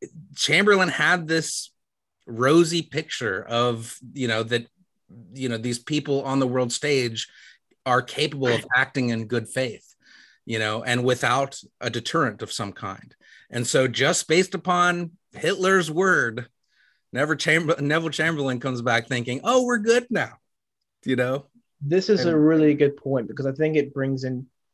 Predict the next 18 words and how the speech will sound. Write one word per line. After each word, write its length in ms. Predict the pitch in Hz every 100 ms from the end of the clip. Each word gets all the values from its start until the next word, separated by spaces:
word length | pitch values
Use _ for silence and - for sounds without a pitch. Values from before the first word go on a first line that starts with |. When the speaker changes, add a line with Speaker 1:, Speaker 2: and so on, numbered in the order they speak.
| _
Speaker 2:
two, 480 | - 147 143 135 135 _
one 400 | - 147 196 202
distinction 520 | 190 - 151 147 147
we 100 | 131
should 160 | 120 -
probably 340 | 135 123 113
make, 260 | 104 107 107 _ _ -
and 180 | 143 143
then 160 | 143 135
another 220 | 135 131
point 300 | - 139 120
that 140 | 120
Sabella 360 | - 127 123 123
makes 300 | 117 110 -
we 60 |
could 100 | 117
bring 180 | 131 120
up. 180 | 113 -